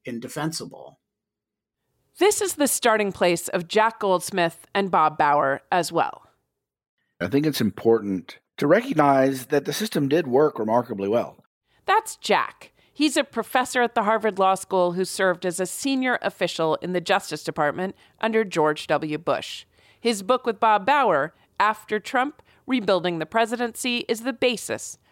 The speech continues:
Speaker 2: for this podcast.
Speaker 3: It was an extremely unusual situation. I mean, it was, it couldn't have been a harder situation to test these regulations. It was partly counterintelligence, partly criminal. It involved a president who was, you know,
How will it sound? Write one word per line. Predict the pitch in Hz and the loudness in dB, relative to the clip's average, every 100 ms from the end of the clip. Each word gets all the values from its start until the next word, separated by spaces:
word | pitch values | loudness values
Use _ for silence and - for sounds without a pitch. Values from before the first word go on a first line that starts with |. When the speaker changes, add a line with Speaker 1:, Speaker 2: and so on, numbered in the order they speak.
| _ | _
Speaker 2:
for | - 180 | -4 -2
this | 196 - | -2 -4
podcast. | - 151 - - - - - - _ _ _ - | -2 0 0 -6 -8 -8 -20 -20 _ _ _ -10
Speaker 3:
It | 120 | -4
was | 120 117 | -4 -4
an | |
extremely | 117 - - - 185 196 190 135 104 87 85 - | -4 -4 -6 -8 -2 0 2 2 0 -2 -6 -2
unusual | 117 104 107 101 92 | 0 4 2 2 -4
situation. | 90 - 87 82 - - - _ _ _ _ - | -4 -6 -6 -4 -6 -8 -12 _ _ _ _ -2
I | |
mean, | 104 113 | 4 4
it | 113 | 4
was, | 113 107 | 2 0
it | - - - _ - 120 | -8 -10 -14 _ -12 -4
couldn't | - 180 | -2 2
have | 135 | 4
been | 123 117 | 4 4
a | 98 | 2
harder | 120 113 107 | 4 4 2
situation | - 107 101 98 92 87 | -4 -6 -2 -2 -2 -6
to | |
test | - 95 90 | -2 -2 -2
these | 92 - | -6 -4
regulations. | 87 - 85 85 90 80 | -4 -4 -8 -8 -10 -12
It | 82 | -12
was | 73 | -12
partly | - 131 123 110 | -2 0 2 2
counterintelligence, | 107 104 98 92 104 107 101 101 - | 4 4 2 2 4 4 2 -4 -4
partly | - 104 95 | -2 -2 -4
criminal. | 92 107 104 98 92 _ _ - - - | -4 -2 -2 -2 -6 _ _ -20 -20 -6
It | 101 | -2
involved | 98 104 110 98 | 2 6 6 4
a | |
president | 92 107 101 95 98 98 - | 0 2 2 0 -4 -6 -4
who | 95 | -4
was, | 90 90 87 85 82 - _ - _ _ _ _ - - - | 0 -2 -2 -6 -10 -14 _ -20 _ _ _ _ -20 -20 -10
you | |
know, | 92 76 | -10 -10